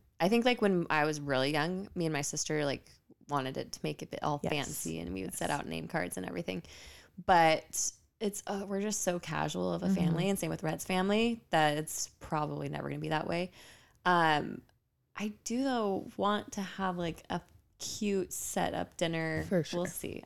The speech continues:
Speaker 1: I don't know.
Speaker 2: I am in the same boat. Both of
Speaker 1: Yeah.
Speaker 2: our families are so casual, but I will change that with my family. When I host, I will make it.
Speaker 1: Yeah.
Speaker 2: 'Cause I think that's part of it.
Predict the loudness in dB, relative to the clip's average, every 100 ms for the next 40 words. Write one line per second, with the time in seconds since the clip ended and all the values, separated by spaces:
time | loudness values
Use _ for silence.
0 | -10 -8 -8 -12 -18 -14 2 6 8 8
1 | 6 4 4 2 2 0 4 2 0 -4
2 | 2 4 4 2 2 -2 0 0 2 2
3 | 6 6 8 6 6 6 6 6 6 6
4 | 2 -2 -2 -4 -4 -4 -6 -6 -10 -8
5 | -10 -6 0 2 4 4 6 6 4 0
6 | 0 0 -2 -4 -6 -6 -8 -8 -16 -20
7 | -8 -2 -2 -2 0 4 6 4 2 0
8 | -2 0 -2 -6